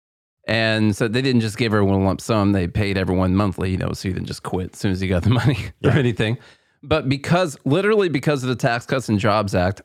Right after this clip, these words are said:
Speaker 1: my wife, from that point on, didn't have to pay for any more of her student loans. H C A paid them off.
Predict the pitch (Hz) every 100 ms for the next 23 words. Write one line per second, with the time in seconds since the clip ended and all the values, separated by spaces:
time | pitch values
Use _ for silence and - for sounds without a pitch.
0 | - 107 101 98 123 127 - - _ _
1 | _ _ - 123 120 127 - 113 101 131
2 | 113 101 95 _ - 127 123 117 107 104
3 | 107 104 104 101 101 98 95 - 92 95
4 | 98 82 - - 110 101 113 98 92 92
5 | 92 90 65 -